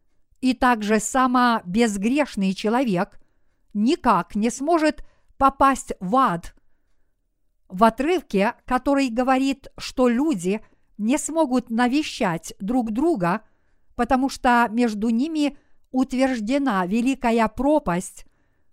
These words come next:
эта великая пропасть символизирует не что иное,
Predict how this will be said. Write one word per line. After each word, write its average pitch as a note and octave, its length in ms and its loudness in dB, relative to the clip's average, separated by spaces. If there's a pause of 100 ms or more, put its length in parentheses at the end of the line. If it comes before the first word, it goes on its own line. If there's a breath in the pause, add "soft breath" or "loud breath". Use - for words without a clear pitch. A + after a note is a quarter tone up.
(180)
эта A3+ 320 2
великая A3 760 2
пропасть D#4 640 0 (340)
символизирует B3 1160 0 (480)
не A#3+ 480 2
что A#3 380 0
иное, B3+ 640 0